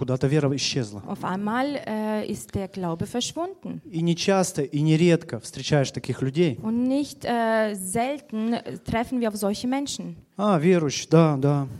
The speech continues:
Speaker 2: Also, ja, gläubig.
Speaker 1: Да, я тоже был верующим.
Speaker 2: Ja, ich war auch damals gläubig.
Speaker 1: Да, я тоже ходил в церковь.
Speaker 2: Ja, ich war damals auch in der
Speaker 1: Да, мы
Speaker 2: Gemeinde.
Speaker 1: пели песни, поклонялись.
Speaker 2: Ja, wir haben auch damals gesungen und an-, Gott angebetet.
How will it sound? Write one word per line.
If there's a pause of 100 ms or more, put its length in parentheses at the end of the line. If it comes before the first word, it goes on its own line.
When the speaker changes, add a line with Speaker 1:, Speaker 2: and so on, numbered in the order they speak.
(140)
Speaker 2:
Also,
ja,
gläubig.
Speaker 1:
Да,
я
тоже
был
верующим.
Speaker 2:
Ja,
ich
war
auch
damals
gläubig.
Speaker 1:
Да,
я
тоже
ходил
в
церковь.
Speaker 2:
Ja,
ich
war
damals
auch
in
der
Speaker 1:
Да,
мы
Speaker 2:
Gemeinde.
Speaker 1:
пели
песни,
поклонялись.
Speaker 2:
Ja,
wir
haben
auch
damals
gesungen
und
an-,
Gott
angebetet.